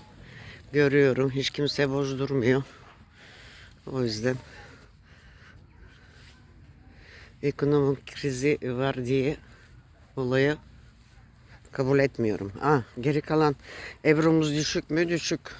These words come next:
Türk paramız değeri yani. E, e, euro yüksek mi? O yüzden yüksek olduğu için yurt dışında bize her şey pahalı geliyor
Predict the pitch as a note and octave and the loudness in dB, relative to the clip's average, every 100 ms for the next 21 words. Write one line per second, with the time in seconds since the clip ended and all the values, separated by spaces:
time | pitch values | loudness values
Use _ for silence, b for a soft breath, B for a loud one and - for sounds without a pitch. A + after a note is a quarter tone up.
0 | B B - G#2+ D3 - D3 D3 C#3 B2 | B B -16 -8 -8 -2 2 4 4 4
1 | C3 C3 C3 A#2+ A#2 A#2 - _ B B | 4 6 6 6 4 2 -4 _ B B
2 | B B B B B - - A#2+ A#2 A#2+ | B B B B B -18 -6 0 4 4
3 | - C3+ A2+ C#3+ D3 C3+ B2+ B2 C3+ C3+ | 4 0 4 4 4 2 0 2 2 2
4 | - D3 - C3 C3 B B B B B | 0 0 2 2 0 B B B B B
5 | B B D3+ D3+ B2 B2 D3+ D3 C3+ B | B B 0 2 2 0 2 0 -2 B
6 | B B B B B B B B B B | B B B B B B B B B B
7 | D3 C#3 - D3 D3 D3 C#3+ D3 - D#3 | -4 0 2 2 2 0 4 2 2 2
8 | D3 D3 C3 D3 - D3 D3 D3 C3 C3+ | 4 4 2 -2 0 2 2 2 0 -2
9 | C3 D3 C#3 C#3 - D3 - D3 D3 C#3+ | 0 2 2 2 2 0 -2 0 2 2
10 | B2+ C3 B2+ | 4 4 4